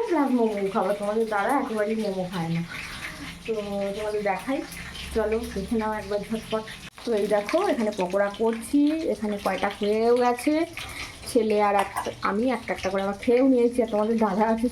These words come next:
ছাদে, ওকে আর দেওয়া হয়নি, এই কটা করবো। আর এখানে করেছি মোমো, তো সবগুলো হয়ে যাক, তারপরে একসঙ্গে সবাই মিলে খাওয়া হবে, এই হচ্ছে ব্যাপার। আমি ছেলেকে বললাম যে,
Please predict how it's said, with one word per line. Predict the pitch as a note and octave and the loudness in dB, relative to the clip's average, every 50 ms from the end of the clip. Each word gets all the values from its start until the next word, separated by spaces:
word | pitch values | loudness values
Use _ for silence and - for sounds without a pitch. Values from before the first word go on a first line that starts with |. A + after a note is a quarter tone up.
| - | 0
ছাদে, | - B3 G#3+ G3+ G3+ G#3+ B3 | 2 2 2 4 4 2 2
ওকে | C4 - - A3 | 2 0 0 -2
আর | A3+ G#3+ G3 | -2 -2 -2
দেওয়া | G3 G3 G3+ G3+ G#3+ | 0 2 2 2 2
হয়নি, | G3+ G3 G3 G#3 B3+ D#4+ D#4+ B3+ | 0 -2 -2 -2 0 0 0 0
এই | A#3 A3 - | 0 0 -2
কটা | G#3 G3 G3 G3 - | -2 -2 -2 -4 0
করবো। | - G#3 G3+ F#3+ F3+ G#3+ C#4+ - - - - - - - - - - - - - - - | 0 0 0 2 2 0 0 0 -2 -8 -10 -12 -12 -12 -12 -14 -12 -12 -12 -12 -10 -8
আর | - D3+ E3 F3 F3 E3+ F3 F3 F3 F3 F3 F3 F3 F3+ - - - - - | -6 -4 -2 -2 -2 -2 -2 0 0 0 0 0 2 2 2 2 2 0 0
এখানে | B3 A#3+ A3+ A3 A#3+ D#4 A#4+ C5 - | 0 0 0 2 2 2 2 2 2
করেছি | - G#3+ F#3+ G3 G3 A3+ - - A#4+ D5+ - - - - - - - - - - - - - - - - - - - - | 2 2 2 2 2 2 4 4 4 4 2 -4 -12 -16 -14 -12 -12 -12 -12 -12 -12 -12 -12 -12 -12 -12 -14 -14 -10 -6
মোমো, | - F#3+ G#3 G#3+ F#3+ E3+ D3 D3+ - - - - - - - - - - - - - - - - - - - - - - - - - G3+ - | -2 2 2 2 2 0 -2 -6 -10 -14 -14 -14 -14 -14 -14 -14 -16 -16 -16 -14 -12 -10 -10 -10 -12 -4 -2 -2 -2 -2 -8 -8 -8 -4 0
তো | G#3+ G3+ G3+ - - - | 2 2 2 2 2 2
সবগুলো | - C#4+ G3 G#3 A#3+ B3+ C4 | 2 2 2 4 4 4 6
হয়ে | A#3 A3+ A3 A3 | 6 4 4 4
যাক, | A3 - A4+ - | 4 2 2 4
তারপরে | - A#3+ A3 - G3+ F#3+ | 2 0 2 2 0 0
একসঙ্গে | F#3 F#3 - - G3+ G#3 C4+ D4+ - | 0 -2 -2 -2 0 0 0 0 0
সবাই | A3+ E3+ E3 | 0 0 0
মিলে | E3 D#3+ D#3+ - - - | 0 0 0 -2 -4 -4
খাওয়া | E3+ A#2+ C3 E3 | -4 -4 -2 -2
হবে, | E3 D3+ D#3+ E3 E3 | -4 -4 -2 -4 -4
এই | E3 F#3+ | -4 -4
হচ্ছে | E3+ - - C#4 | -4 0 0 0
ব্যাপার। | - - E3 D#3+ E3+ F3+ | 0 0 -2 -2 -2 -2
আমি | A3 A3+ - | -2 2 4
ছেলেকে | C#4+ C#4 C#4+ D4+ F#4 C#4 D#4 | 4 4 4 4 4 4 6
বললাম | D#4+ F#4+ F4 D4 C#4+ D4+ - - - - - - - - - - - | 6 6 6 4 4 2 0 -6 -10 -12 -12 -10 -10 -10 -10 -8 -2
যে, | A3 B3 | -2 0